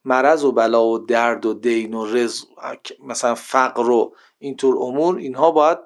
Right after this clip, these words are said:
ت-، یک نحوه عذابه، یک نحوه بلاه، تناسب با اسما و صفات الهی نداره، بالعکسه.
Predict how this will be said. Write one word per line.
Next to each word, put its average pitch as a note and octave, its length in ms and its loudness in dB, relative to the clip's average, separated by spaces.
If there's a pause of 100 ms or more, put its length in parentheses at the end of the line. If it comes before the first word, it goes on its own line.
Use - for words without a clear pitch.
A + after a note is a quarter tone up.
(260)
ت-، - 100 -18 (100)
یک C#3+ 220 -6
نحوه C3 260 -2
عذابه، C3+ 760 0
یک A#2+ 140 -10
نحوه A#2+ 260 -2
بلاه، A#2+ 500 2 (1300)
تناسب A2 360 -4
با A#2 140 2
اسما G#2 240 -4
و G2+ 40 -6
صفات G#2 400 -8
الهی G#2 300 -4
نداره، C#3 300 0
بالعکسه. G#2+ 720 -6